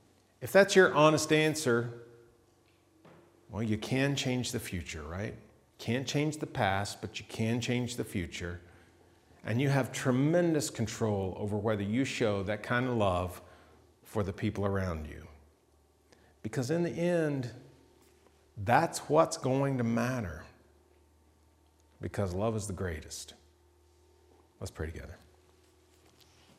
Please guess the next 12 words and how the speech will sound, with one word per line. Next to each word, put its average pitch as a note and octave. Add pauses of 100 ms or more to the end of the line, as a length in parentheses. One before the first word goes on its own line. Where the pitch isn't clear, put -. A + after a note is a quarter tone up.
(880)
God, B2
we're C#3+
thankful B2
for G#2+
the F#2
love G2+
that F#2
you've G2
shown F#2+
us. E2+
We C#3+
only, C3